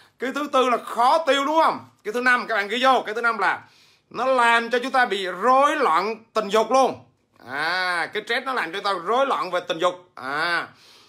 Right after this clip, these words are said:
à, nam sẽ bị nhiều hơn nữ. Cái thứ năm là nó làm cho ta rối loạn về tình dục luôn.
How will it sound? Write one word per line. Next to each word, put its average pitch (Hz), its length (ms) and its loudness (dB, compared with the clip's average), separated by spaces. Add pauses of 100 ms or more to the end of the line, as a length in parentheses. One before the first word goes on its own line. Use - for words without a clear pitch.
(260)
à, 160 260 -4
nam 226 680 0
sẽ 233 180 -6
bị 196 140 -2
nhiều 202 280 0
hơn 220 200 2
nữ. 185 280 0 (1400)
Cái 196 100 -6
thứ 240 80 0
năm 233 240 0
là 180 100 2
nó 185 120 -4
làm 190 180 0
cho 196 60 -6
ta 190 140 -2
rối 214 160 0
loạn 147 160 0
về 156 80 -4
tình 147 120 -8
dục 151 120 -4
luôn. 160 260 -2